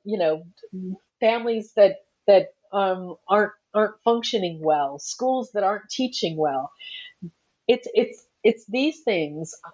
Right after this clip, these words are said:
these banal things, I'm convinced, um, that we need to look at rather than these, these, these grand, um, civilizational, um,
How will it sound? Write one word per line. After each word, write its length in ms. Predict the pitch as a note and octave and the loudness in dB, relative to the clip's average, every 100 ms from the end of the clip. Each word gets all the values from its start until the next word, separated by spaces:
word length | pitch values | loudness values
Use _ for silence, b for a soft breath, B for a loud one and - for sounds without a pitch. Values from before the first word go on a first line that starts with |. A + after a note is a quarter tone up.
| - | -8
these 380 | G3 A#3 A3+ - _ _ | 0 2 0 -6 _ _
banal 580 | F#3+ A3+ C4+ B3 A#3 A3+ - | -4 -2 -2 -2 -2 -4 -2
things, 460 | B3 B3 D3 D3 - | 0 -2 -6 -14 -4
I'm 180 | F3+ F#3 | -2 -2
convinced, 840 | F#3+ F#3 G#3 G3+ C3+ _ - - - B B B - | -4 0 2 0 -2 _ -16 -16 -18 B B B -6
um, 400 | F#3+ F3 E3+ E3+ | -2 -2 -4 2
that 160 | G#3 G3 | 2 4
we 140 | G#3 | 0
need 240 | F#3+ G3+ G3+ | 0 -2 -2
to 120 | G3 | -2
look 300 | F#3+ F#3 F3+ | 0 0 0
at 260 | D#3+ D3 - | -2 -2 -6
rather 420 | F3 E3+ E3 E3+ E3 | -2 0 0 -2 -2
than 380 | D#3+ D#3 D3+ D3+ | -2 -2 -4 -2
these, 440 | D3+ D3+ - - | -2 -2 -8 -10
these, 360 | E3 D#3 D#3 - - | -4 -4 -6 -10 -2
these 240 | F3 D3+ | -2 -2
grand, 580 | - F3 E3+ D#3+ D#3+ D#3 - b b b b - | -2 0 2 0 -2 -6 -14 b b b b -8
um, 500 | D#3+ D3+ C#3+ C#3+ C#3 _ - - | -2 0 -2 -4 -14 _ -20 -6
civilizational, 1200 | G3 F3+ F3+ F3 E3+ E3 D#3 - D#3+ C#3 C#3 C3+ - _ b b b - | -4 -2 -2 -2 -2 -4 -4 -4 -4 -2 0 0 -4 _ b b b -4
um, 640 | D#3+ C#3 C#3 C#3 C3+ | -2 -2 -6 -10 -14